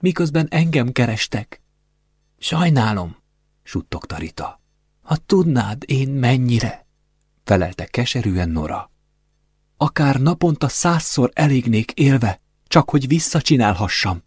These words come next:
vagy türelmesen várnék a nagyéknál. De hát ez nem így működik.” „A franc tudja, hogy működik.”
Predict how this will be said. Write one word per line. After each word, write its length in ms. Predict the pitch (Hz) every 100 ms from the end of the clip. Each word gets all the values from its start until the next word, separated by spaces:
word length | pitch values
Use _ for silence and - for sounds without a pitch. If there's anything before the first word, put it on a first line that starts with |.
| _ -
vagy 240 | 165 -
türelmesen 600 | - 196 143 123 120 131
várnék 460 | 131 123 113 110 98
a 40 |
nagyéknál. 760 | 107 117 110 101 101 98 95 - _ _ -
De 240 | 151 160
hát 340 | 143 139 - -
ez 300 | 165 165 - _ _ -
nem 240 | 160 170
így 200 | 160 113
működik.” 600 | 92 - - 90 - - _ _ _ _ _ _
„A 60 | 120
franc 400 | - 175 175 -
tudja, 340 | - 87 98
hogy 220 | 90 92 95
működik.” 600 | 87 - 76 - -